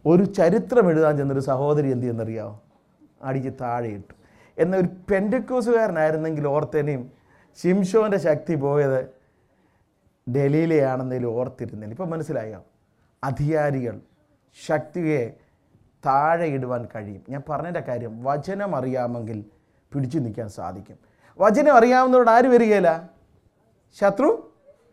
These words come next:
വരികയില്ല. ഒരിക്കൽ പിശാച് തന്നെ പറഞ്ഞു, ഭൂതത്തെ ഇറക്കാൻ ചെന്ന് കഴിഞ്ഞപ്പോൾ തന്നെ പറഞ്ഞു, "പൗലോസിനെ ഞങ്ങൾക്കറിയാം,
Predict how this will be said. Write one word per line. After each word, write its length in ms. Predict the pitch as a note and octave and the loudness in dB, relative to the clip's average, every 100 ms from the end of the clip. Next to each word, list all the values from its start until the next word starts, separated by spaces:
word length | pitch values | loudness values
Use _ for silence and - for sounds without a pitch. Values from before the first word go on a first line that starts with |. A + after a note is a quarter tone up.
| _ A3 | _ 2
വരികയില്ല. 520 | A#3 G3+ D#3+ C3 - - | 4 4 2 -2 -6 0
ഒരിക്കൽ 220 | A3+ C4 | 4 4
പിശാച് 500 | B3+ G#3+ A#3 C#4 C4+ | 2 6 10 10 8
തന്നെ 180 | D#4 D4 | 6 8
പറഞ്ഞു, 420 | A#3+ A3 G#3+ G3+ G3+ - _ _ _ - | 10 8 6 2 -2 -14 _ _ _ -2
ഭൂതത്തെ 340 | A#3+ D4 B3 | 2 4 6
ഇറക്കാൻ 380 | C4+ A#3 A#3 G#3+ | 6 6 4 2
ചെന്ന് 200 | G3 F#3+ | 4 4
കഴിഞ്ഞപ്പോൾ 420 | F#3+ F3 F3 E3+ | 2 2 0 0
തന്നെ 140 | E3 F3 | 2 2
പറഞ്ഞു, 340 | C#3 A#2+ A2+ - _ _ | 0 -4 -10 -16 _ _
"പൗലോസിനെ 520 | E3+ G#3 C#4+ C#4 D4 C#4 | 4 8 8 8 8 6
ഞങ്ങൾക്കറിയാം, 720 | B3 A#3 G3 F3+ F3 A#3 | 6 4 6 6 6 4